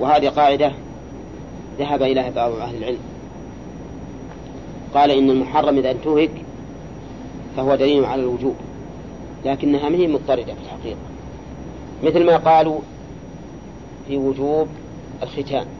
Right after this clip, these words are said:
بعض العلماء أخذ وجوبه من هذه القاعدة،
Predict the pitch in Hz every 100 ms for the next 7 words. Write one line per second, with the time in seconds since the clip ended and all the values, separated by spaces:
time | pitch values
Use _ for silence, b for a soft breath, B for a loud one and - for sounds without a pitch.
0 | - - - - - - - - - -
1 | - - - - - - 104 123 147 147
2 | 139 147 139 131 131 151 156 147 160 160
3 | 135 - 98 87